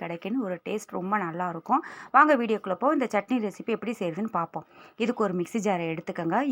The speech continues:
இருபது சின்ன வெங்காயம் சேர்த்துக்கோங்க. சேர்த்துக்கிட்டு பெரிய வெங்காயம், ஒரு ரெண்டு பெரிய வெங்காயத்தை அதையும் கட் பண்ணி சேர்த்துக்கோங்க. பூண்டு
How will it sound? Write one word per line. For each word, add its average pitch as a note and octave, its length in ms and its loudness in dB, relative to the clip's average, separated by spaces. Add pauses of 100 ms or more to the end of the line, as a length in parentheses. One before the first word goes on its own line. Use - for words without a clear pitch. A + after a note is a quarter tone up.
இருபது D#4 360 2
சின்ன A#3+ 240 2
வெங்காயம் F3 380 -2
சேர்த்துக்கோங்க. E3 420 -2 (2750)
சேர்த்துக்கிட்டு B3+ 440 2 (100)
பெரிய D4 260 6
வெங்காயம், G3+ 400 2
ஒரு G#3 140 0
ரெண்டு C4+ 260 6
பெரிய A#3 260 2
வெங்காயத்தை F3 420 -2 (100)
அதையும் A3 280 0
கட் F3+ 160 -4
பண்ணி F3+ 200 -4
சேர்த்துக்கோங்க. F3 440 -2 (1900)
பூண்டு E4 240 6